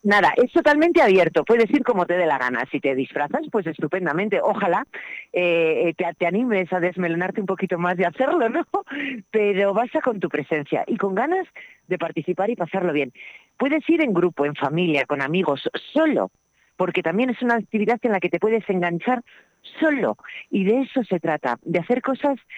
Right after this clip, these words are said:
en las que, aunque no tengas un plan, te puedas incorporar y no te sientas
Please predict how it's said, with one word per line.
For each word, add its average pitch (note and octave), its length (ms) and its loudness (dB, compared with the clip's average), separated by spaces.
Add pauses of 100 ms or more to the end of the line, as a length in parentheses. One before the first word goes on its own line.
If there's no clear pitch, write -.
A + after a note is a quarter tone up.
(260)
en F3+ 240 0
las F3 180 0 (160)
que, F3+ 300 2 (420)
aunque F#3+ 460 0
no A#3+ 120 0
tengas E4 380 0
un F#3 160 0
plan, F3+ 460 0 (340)
te F3+ 100 0
puedas A3 360 0
incorporar G#3 540 0
y G#3 60 2
no G3 120 0
te F#3+ 140 -2
sientas F3+ 380 -4